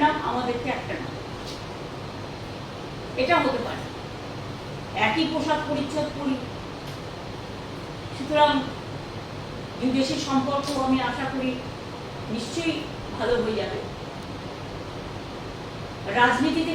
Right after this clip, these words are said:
কখনো কখনো চেহারা বদলায়, কিন্তু বর্ডার কান্ট্রিগুলোর সাথে বর্ডার কান্ট্রিগুলোর ভালো ভাব থাকলে অনেক সদ্ভাব, অনেক কাজ নিজেরা সমাধান করা যায়। আমি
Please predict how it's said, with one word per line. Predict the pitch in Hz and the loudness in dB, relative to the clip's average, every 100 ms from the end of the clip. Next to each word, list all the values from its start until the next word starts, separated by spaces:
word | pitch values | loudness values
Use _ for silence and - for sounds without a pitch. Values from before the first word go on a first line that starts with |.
| 302 | 2
কখনো | 277 294 285 | 2 2 2
কখনো | 277 285 - | 2 0 2
চেহারা | 247 254 233 | 0 2 2
বদলায়, | 208 180 185 202 - - - - - - - - - - - - - - - - - - - - | 0 0 -2 -2 -4 -8 -8 -8 -8 -8 -8 -8 -8 -8 -8 -8 -8 -8 -8 -6 -6 -6 -8 -4
কিন্তু | 294 277 247 | -2 0 4
বর্ডার | 254 254 302 302 | 6 8 8 6
কান্ট্রিগুলোর | 285 277 294 294 294 294 | 6 6 2 2 0 0
সাথে | 302 285 | 0 0
বর্ডার | 247 254 269 | 2 2 2
কান্ট্রিগুলোর | 262 262 262 277 269 - | 0 0 -2 -2 -2 0
ভালো | 240 233 | 0 2
ভাব | 226 226 | 0 0
থাকলে | 226 - 240 262 294 - - - - - - - - - - - - 240 | -4 -4 -2 -2 -2 -6 -8 -8 -8 -8 -8 -8 -8 -8 -8 -8 0 2
অনেক | 277 269 - | 4 2 0
সদ্ভাব, | 247 247 247 269 240 | 0 0 2 0 2
অনেক | 247 240 - | 0 0 -2
কাজ | 226 240 254 240 | 2 2 2 0
নিজেরা | 226 233 262 | -2 -2 -2
সমাধান | - 214 208 220 208 | -2 -4 -4 -4 -2
করা | 185 170 | -2 -2
যায়। | 147 131 - - - - - - - - - - - - - - - - - - - - - - - | -2 -4 -6 -8 -8 -8 -8 -8 -8 -8 -8 -8 -8 -8 -8 -8 -8 -8 -8 -8 -8 -8 -8 -6 4
আমি | 262 | 6